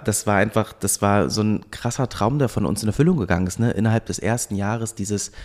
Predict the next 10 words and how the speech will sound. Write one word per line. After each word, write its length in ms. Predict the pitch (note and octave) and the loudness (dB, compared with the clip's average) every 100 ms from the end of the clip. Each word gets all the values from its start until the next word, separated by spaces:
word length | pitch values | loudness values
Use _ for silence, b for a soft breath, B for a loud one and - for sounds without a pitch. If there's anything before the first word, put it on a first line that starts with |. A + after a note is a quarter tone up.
| B B - | B B -6
Podcast-Buchclub-Projekts 2000 | - - - G#2+ - - _ _ D3+ - - - F2+ - - D#2+ E2 - - - B B B B _ | -4 -4 0 0 -2 -10 _ _ -2 -2 -6 -2 -2 -2 -2 0 2 -2 -8 -10 B B B B _
ein, 280 | F#2+ F#2 F2 | -2 0 -2
einen 360 | - G2 F#2+ F#2+ | -2 -2 0 0
Live-Auftritt 680 | F2+ A2+ D3 - E2+ - - | 2 2 0 -2 -4 -6 -8
zu 160 | E2+ | -4
haben, 200 | E2+ E2+ | -2 -2
eine 140 | F2+ F2 | -2 0
Live-Aufzeichnung 1040 | F2+ A2+ - F#2+ A2+ - - F2+ F2+ F#2 | 0 0 0 0 0 -2 -2 -2 -2 -4
einer 180 | F#2 F2+ | -2 -4
Folge. 520 | - G#2 G#2+ F#2+ G2 | -2 -2 0 0 -4